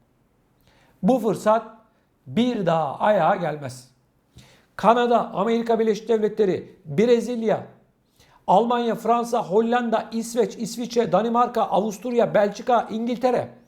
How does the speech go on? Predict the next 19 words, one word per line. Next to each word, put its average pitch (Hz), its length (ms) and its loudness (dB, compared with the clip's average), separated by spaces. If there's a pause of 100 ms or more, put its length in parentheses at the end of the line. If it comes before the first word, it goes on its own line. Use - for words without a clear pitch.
(380)
Finlandiya, 240 760 0 (640)
Suudi 254 500 2
Arabistan, 240 640 0
Katar, 262 480 0 (120)
Japonya, 226 840 0 (880)
Kazakistan, 233 840 0
Azerbaycan. 226 920 2 (1400)
Bunun 247 340 0
yanı 226 240 0
sıra 190 320 -2
vatandaşlarımızın 233 960 -2
yaşamış 226 460 -2
oldukları 226 460 0
tüm 269 180 -4
ülkeler, 220 440 0
Rusya'da 220 460 0
dahil 202 240 2
olmak 202 280 -4
üzere, 151 280 -8